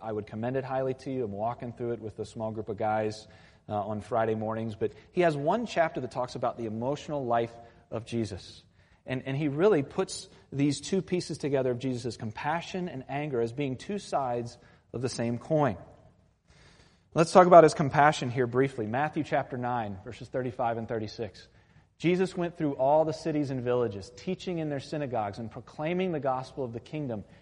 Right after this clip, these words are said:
and healing every disease and every affliction. When he saw the crowds, he had compassion for them because they were harassed and helpless like sheep without a shepherd.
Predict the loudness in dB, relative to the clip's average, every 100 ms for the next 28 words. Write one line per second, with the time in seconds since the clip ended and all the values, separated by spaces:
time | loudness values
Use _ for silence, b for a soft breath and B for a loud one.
0 | b -10 -4 0 0 0 0 0 -2 -2
1 | 0 0 0 -4 -8 -4 -2 0 -2 -4
2 | -10 -10 -16 -16 _ _ _ _ _ -8
3 | -2 0 0 2 4 4 2 2 2 2
4 | 2 0 0 -4 -6 -2 -2 -2 -6 -6
5 | -6 -6 -4 -4 -8 -12 b b -4 -2
6 | 0 0 0 0 0 2 2 0 -8 -6
7 | -2 -2 -2 -8 -6 -6 -6 -6 -4 -4
8 | -8 b b b -2 2 2 6 4 4
9 | -2